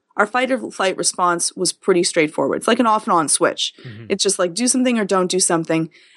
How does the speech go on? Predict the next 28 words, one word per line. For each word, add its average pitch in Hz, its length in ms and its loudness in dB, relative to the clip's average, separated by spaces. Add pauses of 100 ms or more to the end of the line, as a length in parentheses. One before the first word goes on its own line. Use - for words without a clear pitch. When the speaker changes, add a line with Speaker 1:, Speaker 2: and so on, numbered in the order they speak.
Speaker 1:
And 240 160 2
usually 226 300 2
you 202 60 0
should 202 140 2
have 175 100 0
always 156 260 2
listened 139 340 -4
to - 160 -6
it. - 220 -10
It 196 80 2
was 202 220 2
there 185 240 2
to 175 80 0
stop 165 400 0
you 170 140 0
from 156 260 -2
picking 226 280 -6
a 196 60 0
fight 175 240 0
with 170 100 -2
someone 165 280 0
you 160 40 -2
shouldn't 165 260 2
have 160 100 -2
picked 151 200 0
a 156 40 -14
fight - 260 -2
with, - 300 -2